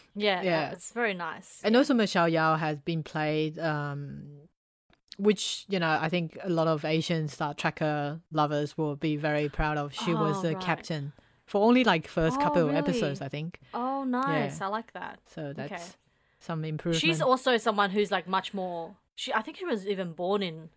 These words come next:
Speaker 1: America. Was she?
Speaker 2: Um,
Speaker 1: Michelle Yao?
Speaker 2: no, I think she was born in Hong Kong.
Speaker 1: No, she was born in, it's, she was born in Malaysia.
Speaker 2: Okay.
Speaker 1: Yeah.
Speaker 2: Uh-huh.
Speaker 1: Of, to parents who were, like, Cantonese and Hokkien descent.
Speaker 2: Mm.
Speaker 1: But she, um, she moved to, um,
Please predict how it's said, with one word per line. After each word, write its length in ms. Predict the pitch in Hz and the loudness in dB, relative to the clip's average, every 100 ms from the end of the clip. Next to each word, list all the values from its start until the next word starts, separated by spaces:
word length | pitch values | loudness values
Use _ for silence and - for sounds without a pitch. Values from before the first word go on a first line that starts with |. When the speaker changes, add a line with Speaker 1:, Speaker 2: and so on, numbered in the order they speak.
| - | -12
Speaker 1:
America. 520 | 185 160 160 165 175 _ _ 196 | -6 -6 -8 -12 -14 _ _ -6
Was 120 | 190 | -4
she? 160 | 339 494 _ _ _ _ _ _ _ 180 | -4 -6 _ _ _ _ _ _ _ -4
Speaker 2:
Um, 540 | 180 180 180 180 180 | 0 2 2 2 2
Speaker 1:
Michelle 220 | 180 180 | 2 2
Yao? 320 | 175 175 254 - | 0 -2 -4 -4
Speaker 2:
no, 640 | 190 196 226 240 226 202 170 | 0 4 6 6 6 4 2
I 80 | 170 | 2
think 220 | 247 240 | 2 2
she 80 | 220 | 2
was 160 | 202 | -2
born 260 | 165 170 170 | -2 -2 0
in 60 | 165 | 0
Hong 200 | 170 170 | 0 -2
Kong. 140 | 190 | 2
Speaker 1:
No, 60 | 233 | 2
she 120 | 165 | 4
was 120 | 277 | 2
born 220 | 180 254 269 | 6 6 8
in, 240 | 240 208 - | 4 0 -8
it's, 240 | 220 - - | -8 -6 -4
she 80 | |
was 80 | 247 | -2
born 200 | 233 247 247 | 2 2 2
in 160 | 208 | 0
Malaysia. 480 | 196 170 180 180 170 | -2 -4 -4 -2 -2
Speaker 2:
Okay. 340 | 165 151 143 147 _ _ _ _ _ _ _ | 0 -2 -4 -10 _ _ _ _ _ _ _
Speaker 1:
Yeah. 240 | 202 196 165 | -8 -6 -4
Speaker 2:
Uh-huh. 240 | 151 143 143 _ _ | -6 -8 -10 _ _
Speaker 1:
Of, 180 | 202 190 | -6 -6
to 100 | - | -8
parents 380 | 196 202 202 185 | -4 -2 -2 -4
who 80 | 202 | -8
were, 100 | 180 | -6
like, 220 | 170 165 | -6 -6
Cantonese 560 | - 185 185 185 175 175 | -6 -6 -6 -8 -8 -10
and 100 | 151 | -8
Hokkien 380 | 185 - 180 170 | -10 -6 -8 -8
descent. 420 | - 170 - 160 | -8 -6 -6 -6
Speaker 2:
Mm. 540 | 160 160 160 156 151 | -4 -4 -4 -6 -2
Speaker 1:
But 180 | 208 208 | 0 0
she, 500 | - 233 233 233 240 | 0 2 4 2 2
um, 400 | 202 196 185 180 | 2 2 -2 -10
she 240 | 185 - 214 | -8 -4 0
moved 320 | 214 240 - - | 4 2 2 -2
to, 200 | 202 190 | 0 0
um, 280 | 185 185 | -2 -6